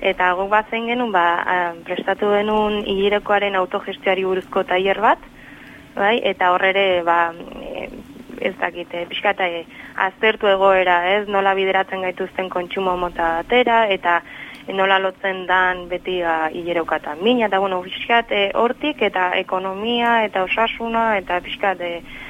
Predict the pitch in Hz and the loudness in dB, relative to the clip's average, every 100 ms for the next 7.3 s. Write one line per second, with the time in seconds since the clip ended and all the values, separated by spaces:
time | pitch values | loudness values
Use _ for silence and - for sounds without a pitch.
0 | - - - 185 180 185 180 175 185 185 | -16 -12 -6 -4 0 0 0 -2 -2 -2
1 | 226 185 175 175 180 175 185 190 185 202 | 0 2 0 -2 -4 -4 0 0 2 0
2 | 202 208 285 240 175 165 165 156 151 151 | -2 -2 -2 0 2 2 2 -2 -10 -16
3 | 156 - - - - - 170 165 170 170 | -18 -18 -18 -16 -10 -2 0 2 2 4
4 | 202 208 202 202 196 180 160 160 156 160 | 2 2 0 0 -2 -4 0 0 0 -2
5 | 165 160 156 190 196 185 165 165 165 170 | -4 -8 -4 0 0 0 2 2 2 0
6 | 185 175 - 196 190 190 180 175 165 151 | -2 -4 -4 -2 0 2 0 -2 -4 -6
7 | 139 147 | -8 -10